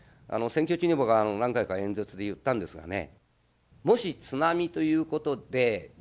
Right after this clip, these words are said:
住民の、区民の命を守るためには、普段からね、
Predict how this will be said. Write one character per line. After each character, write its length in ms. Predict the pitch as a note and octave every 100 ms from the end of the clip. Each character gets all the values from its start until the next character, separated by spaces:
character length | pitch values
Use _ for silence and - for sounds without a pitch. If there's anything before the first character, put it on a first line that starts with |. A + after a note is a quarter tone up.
| - _ _ - - - - - G2
住 200 | C3 D3+
民 220 | D#3 D3+
の、 300 | D3 C#3 -
区 100 | D3+
民 200 | D3+ C#3
の 80 | A#2+
命 380 | C3 C#3+ - A#2+
を 80 |
守 360 | G#2 G2 A#2 C#3+
る 60 | -
た 100 | G#2
め 120 | G#2+
に 120 | F#2+
は、 280 | F#2+ A#2+ - - - -
普 80 | -
段 240 | A3 G3+ C#3
か 140 | F#2+
ら 140 | D#2+
ね、 180 | D#2 G2+